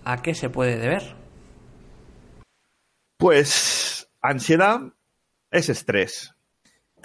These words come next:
Speaker 2: Estrés, como he dicho a lo largo de toda la conferencia, son emociones.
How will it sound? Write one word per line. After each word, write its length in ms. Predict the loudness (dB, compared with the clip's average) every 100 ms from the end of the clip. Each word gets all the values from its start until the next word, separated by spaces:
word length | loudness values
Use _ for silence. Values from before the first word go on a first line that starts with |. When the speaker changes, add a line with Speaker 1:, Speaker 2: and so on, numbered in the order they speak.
| -20 _ -4
Speaker 2:
Estrés, 720 | -4 0 0 2 0 -10 -12
como 240 | -4 0
he 40 | 0
dicho 200 | 2 2
a 60 |
lo 60 | 4
largo 180 | 4 2
de 60 |
toda 180 | 4 2
la 160 | 2 0
conferencia, 840 | -2 -2 -4 -2 -2 -2 -4 -14 _
son 380 | -8 -8 -10 _
emociones. 760 | -8 -8 -6 -8 -8 -14 -20